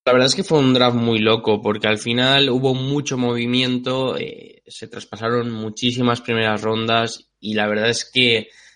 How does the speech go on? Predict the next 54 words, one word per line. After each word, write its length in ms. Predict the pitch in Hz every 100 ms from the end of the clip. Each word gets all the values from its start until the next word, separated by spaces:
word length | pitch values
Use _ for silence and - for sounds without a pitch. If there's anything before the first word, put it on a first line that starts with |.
| _
había 380 | - 117 143 139
picks 300 | 139 131 -
que 160 | 123 117
no 280 | 117 123 104
llegabas 520 | 127 117 120 120 120
a 100 | 113
comprender, 760 | 110 104 104 104 113 123 123 -
por, 220 | 107 -
a 60 | 101
lo 40 |
mejor 520 | 104 104 143 143 - _
también 300 | - 120 123
por 140 | 120 113
la 60 |
opinión 340 | 107 110 120 123
personal 360 | 113 113 117
sobre 240 | 120 107 101
los 140 | 101
jugadores, 600 | - 104 107 120 117 123 - _ _ _ _
pero 200 | 123 123
también 320 | 127 139 139
por, 300 | 139 135 123
pues, 160 | - 110
por 220 | - 110
los 120 | 107
workouts 460 | 117 123 123 127 120
que 80 | 107
habían 260 | 107 104
hecho, 300 | 135 151 139
porque 260 | 123 110 107
no 80 | 113
eran 220 | 113 110
zonas 420 | 113 110 107 - -
en 80 | 107
las 160 | 101
que 120 | -
se 100 | 98
esperaban. 640 | 101 - 110 120 120 123 - - - - _ _ _
Y 200 | 127 139
yo 100 | 147
creo 160 | 160 165
que 140 | 156
eso 160 | 151 170
en 220 | 156 143
parte 260 | 131 139 147
también 400 | 131 120 123 131
forma, 800 | 127 123 123 123 117 110 - -
pues 320 | 110 - -
sí, 220 | 185 160
es 320 | 127 123 -
un 120 | 156
componente 560 | 147 151 131 135 135 131
más 240 | 127 127
de, 300 | 123 120 113